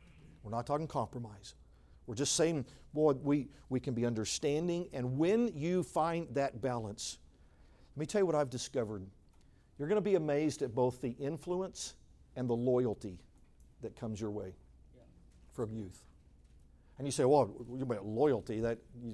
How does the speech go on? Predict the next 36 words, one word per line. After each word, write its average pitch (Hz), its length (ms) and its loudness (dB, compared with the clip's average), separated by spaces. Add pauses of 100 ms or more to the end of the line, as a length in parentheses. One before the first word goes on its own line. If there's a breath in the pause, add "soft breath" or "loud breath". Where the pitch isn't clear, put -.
(160)
shooting 135 260 -6
for 120 140 -2
loyalty?" 135 480 2 (220 loud breath)
No, 147 140 4
you're 147 180 2
only 202 200 4
looking 175 180 2
for 143 120 -2
loyalty 139 420 0
because 117 320 -4
it 127 100 -8
gives 117 200 -2
you 123 60 -2
more 120 160 -2
room 110 180 -4
for 107 160 -8
influence. 101 520 -10 (680)
You're 131 80 -4
not 156 100 0
looking 147 160 2
for 123 120 -2
a 101 40 -6
following. 107 600 -6 (640 soft breath)
You, 139 280 0
you 151 200 0
want, 139 240 2 (260 loud breath)
you 147 140 0
want 170 200 4
them 147 200 2
to 139 120 -4
believe 131 440 -2 (100)
this 147 220 -6
is 143 80 -6
the 131 120 -2
only 170 220 -2
person, 120 580 -6